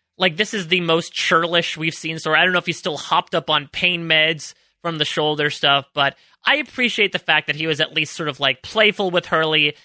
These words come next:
and looking out for Hurley. This is a little different from a couple episodes ago where he's like, "Nobody likes me. I'm just gonna sit and, you know, brood in the corner and possibly fall asleep on a chair."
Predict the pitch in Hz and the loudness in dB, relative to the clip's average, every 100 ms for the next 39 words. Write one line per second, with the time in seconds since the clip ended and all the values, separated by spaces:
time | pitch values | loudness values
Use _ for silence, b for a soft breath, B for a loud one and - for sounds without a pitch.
0 | b - 165 170 165 147 143 143 143 151 | b -8 -2 -2 2 2 2 0 0 0
1 | 190 214 208 202 170 165 - 151 - 156 | -2 -4 -4 -2 0 0 2 -2 0 -4
2 | 143 - 165 147 143 143 156 147 139 135 | -4 -4 -4 0 -2 -2 -6 0 0 2
3 | 139 131 123 139 160 135 139 127 135 139 | 0 0 -2 0 2 2 -2 -4 0 2
4 | 135 - 139 123 113 143 127 156 127 - | 2 -2 -8 -6 -4 -4 -2 -4 -4 -2
5 | 160 139 135 135 131 123 127 156 156 143 | -2 -2 -6 -4 -4 -6 -4 -2 0 0
6 | 135 - 151 139 123 131 143 131 131 - | -4 -4 -4 -2 -4 -4 -4 -4 -8 -4
7 | 139 131 156 135 120 117 139 120 107 | -2 -2 -6 -4 -6 -2 0 0 -2